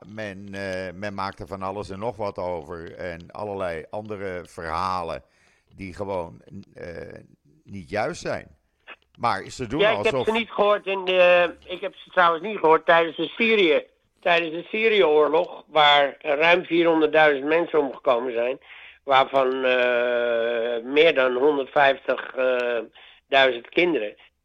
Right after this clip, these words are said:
Speaker 2: En toen heb ik ze niet gezien.
Speaker 1: Nee.
Speaker 2: Jij?
Speaker 1: Nee. Nee.
Speaker 2: Nee,
Speaker 1: Nee.
Speaker 2: heb ik niet gezien, nee.
Speaker 1: Ze verzinnen maar van alles
Speaker 2: Nee,
Speaker 1: en nog
Speaker 2: dus
Speaker 1: wat. En daar zitten wij
Speaker 2: En,
Speaker 1: ondertussen
Speaker 2: eh,
Speaker 1: mee.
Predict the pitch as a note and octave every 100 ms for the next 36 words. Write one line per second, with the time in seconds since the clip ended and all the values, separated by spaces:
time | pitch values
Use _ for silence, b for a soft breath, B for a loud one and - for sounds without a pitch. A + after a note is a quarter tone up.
0 | _ _ - F#3+ A3+ A3+ D3+ - F3+ D#3+
1 | F3 G#3 F3+ B2 - _ _ _ - G#2+
2 | - _ _ _ _ C#3 E3 A3+ C4+ _
3 | _ G2 F2 _ _ _ _ _ G2 E2+
4 | F3+ - - - E2+ C3+ D3 D#3+ D3+ E3+
5 | F#3+ C3 C#3 F#2+ G#2+ A#2 D3 D3 A#2+ G#2+
6 | - A#2 A#2+ D#3 A2+ A2+ C#3 G2 F#2+ -
7 | - G#2 A#2 G#2+ A#2+ A2 D3 D#3 D#3 D3+
8 | D3+ - D#3+ D3 D3 F#2 D#2